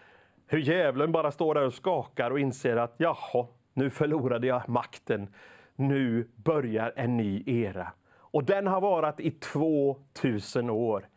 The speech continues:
Jesus-tiden som vi är inne i. Där Jesus vinner människa efter människa, befriar människa efter människa från allt det som vill göra oss till slavar, det som vill binda oss,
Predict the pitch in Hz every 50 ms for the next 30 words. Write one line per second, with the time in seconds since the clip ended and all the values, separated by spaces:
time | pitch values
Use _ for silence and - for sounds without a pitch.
0 | _ _ _ _ _ _ _ - 107 87 85 92 131 160 139 104 92 - - -
1 | - 110 90 - - - - - _ _ - - - 135 135 117 107 107 113 101
2 | 98 92 - 123 117 104 107 107 104 104 107 107 104 95 92 95 95 98 - _
3 | _ _ - - - - - - 165 175 180 147 131 135 202 233 214 165 143 120
4 | - - - 165 160 143 - - - - _ - - _ _ - - 95 95 120
5 | 160 180 175 160 160 160 156 160 151 135 123 - - _ - 107 117 131 151 175
6 | 196 208 180 156 151 151 151 139 - - 170 160 - - 170 160 151 156 160 185
7 | 196 156 127 120 123 120 - - 143 139 131 - - - - - - - 180 180
8 | - - - 180 180 202 208 202 196 202 196 190 196 214 220 190 170 165 165 156
9 | - 190 175 - - 190 180 180 196 208 196 170 147 135 - - 147 143 135 -
10 | - - - - - - - 165 175 170 175 175 165 165 165 - - - _ _
11 | - 196 214 214 202 175 143 - - _ - 170 165 160 151 - 151 139 143 147
12 | 147 147 - - - 156 170 160 151 151 139 - - - 143 131 - - - 151
13 | 156 151 131 110 92 101 101 101 104 101 135 170 165 - 185 165 160 151 135 127
14 | 160 160 151 120 107 98 107 104 104 - - - - -